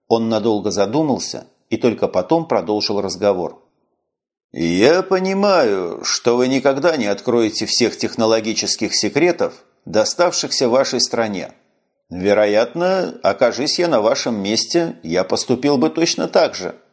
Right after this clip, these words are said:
Но объясните мне,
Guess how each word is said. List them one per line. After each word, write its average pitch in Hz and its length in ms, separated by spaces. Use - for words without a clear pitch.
Но 104 720
объясните 123 800
мне, 87 360